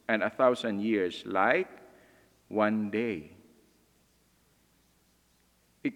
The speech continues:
if you take it literally, it's kind of, we are now on the year two thousand twenty-three, right?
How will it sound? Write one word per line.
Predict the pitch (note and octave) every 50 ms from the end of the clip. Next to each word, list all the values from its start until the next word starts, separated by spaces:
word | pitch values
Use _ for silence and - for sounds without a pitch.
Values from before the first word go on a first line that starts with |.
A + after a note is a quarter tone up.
| - - - - -
if | D#3+ D#3 -
you | F3 E3
take | - A3+ A3 -
it | E3 E3+ - C#3+
literally, | D3 C#3+ D#3 D#3+ D3+ - - C3 A#2+ A2+ G#2 F#2 F#2+ G#2 -
it's | A#2 - -
kind | - - D#3 D#3 D#3 D3+ A#2+
of, | B2 A2+
we | B2 C#3+ C#3
are | C3 C3 C3
now | B2+ B2 A#2+ A#2+ A#2+ A#2+ A#2+ A#2 -
on | E2 A2 G#2+ G#2+ G#2+ G#2 G#2+ G#2 G2+ - - - - _ -
the | G#2+ G#2+ G#2+
year | G#2+ A2+ A#2 A#2 A2+ A2 A2 G#2
two | G#2 - - A#2 A#2+ A#2+
thousand | A2+ - A#2+ G#2+ A2 A2 A2 G#2+ A2 - A#2 C3 D3+ F3 F#3+ F#3+ F#3 - - - - - - - - _ _ _ _ _ _ _ _ _ _ _ _ _ _ - - _ _ _ _ _ _ _ _ _ _ -
twenty-three, | A#2+ A#2+ C3 C#3+ C3+ - C#3+ - - E3 D#3+ D3 G#2+ F2+ - - - F#2+
right? | F#2 F#2+ G2 A#2+ D#3+ F#3+